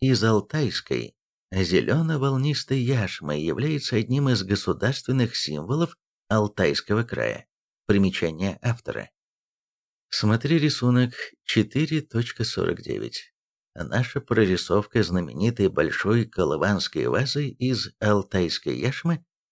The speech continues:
в Новом Эрмитаже, Санкт-Петербург, взята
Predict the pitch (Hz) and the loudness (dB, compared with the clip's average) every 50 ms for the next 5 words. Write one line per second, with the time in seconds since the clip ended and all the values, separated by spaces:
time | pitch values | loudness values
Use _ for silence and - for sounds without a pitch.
0 | _ _ - - 95 82 82 78 85 120 135 151 147 135 - - - 127 120 117 | _ _ -2 0 0 0 0 0 0 0 2 0 0 -2 -2 -2 -2 -2 0 0
1 | 131 131 - - 98 82 71 - 65 60 - - _ _ _ _ _ _ _ _ | 0 -2 0 -2 -2 -2 -2 -4 -6 -8 -8 -10 _ _ _ _ _ _ _ _
2 | _ _ - - - 85 87 87 73 69 _ _ _ - 87 - - 71 - - | _ _ -8 -2 0 0 0 -2 -4 -8 _ _ _ -4 -4 -4 -4 -6 -8 -6
3 | - - 123 - - _ _ _ _ _ _ _ _ _ _ _ - 87 - - | -2 -2 -2 -2 -4 _ _ _ _ _ _ _ _ _ _ _ -6 -6 -6 -4
4 | - 95 123 147 - - 151 147 131 | -4 -4 -4 -4 -4 -6 -6 -6 -8